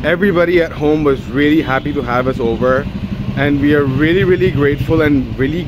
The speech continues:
glad that we made this trip and surprised them.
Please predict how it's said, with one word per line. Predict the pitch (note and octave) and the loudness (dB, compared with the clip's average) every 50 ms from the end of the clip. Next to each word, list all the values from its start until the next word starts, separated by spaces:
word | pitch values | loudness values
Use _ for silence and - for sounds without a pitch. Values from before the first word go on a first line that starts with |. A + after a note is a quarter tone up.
| B2 | -6
glad | - C#3 B2+ A#2 B2+ C#3 C#3 | -4 -2 -2 0 0 0 0
that | C#3 C#3 C3+ - | 0 0 0 0
we | D3 C3+ | 0 0
made | B2 B2 B2+ B2 | 2 0 0 0
this | B2+ C#3+ C3+ - | -2 -2 -2 -2
trip | C#3 C#3 A#2+ | -4 -4 -2
and | C3 B2 A2+ | -2 -4 -4
surprised | - B2+ - - A#2 G#2+ G#2+ A2 G#2 - | -6 -6 -6 -4 -4 -2 -4 -4 -4 -6
them. | A2 G2 F2+ F2+ | -6 -6 -6 -8